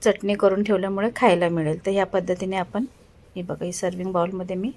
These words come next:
चटणी काढून घेतली, तर ह्या पद्धतीने तुम्हीसुद्धा करून घ्या. आता आपण वडे बनवण्यासाठी कांदा चिरून घेतलेला आहे, कोथिंबीर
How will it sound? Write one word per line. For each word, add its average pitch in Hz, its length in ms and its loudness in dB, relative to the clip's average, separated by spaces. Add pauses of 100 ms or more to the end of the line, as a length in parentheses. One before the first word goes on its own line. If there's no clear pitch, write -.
(1500)
चटणी 196 300 0
काढून 190 360 2
घेतली, 196 280 -2
तर 240 100 4
ह्या 202 140 6
पद्धतीने 180 580 2
तुम्हीसुद्धा 190 520 0 (480)
करून 170 320 2
घ्या. 160 180 -4 (2000)
आता 233 280 0
आपण 233 220 2
वडे 220 500 6 (440)
बनवण्यासाठी 214 920 4 (320)
कांदा 196 320 6
चिरून 214 380 2
घेतलेला 214 380 4
आहे, 226 80 2
कोथिंबीर 208 640 2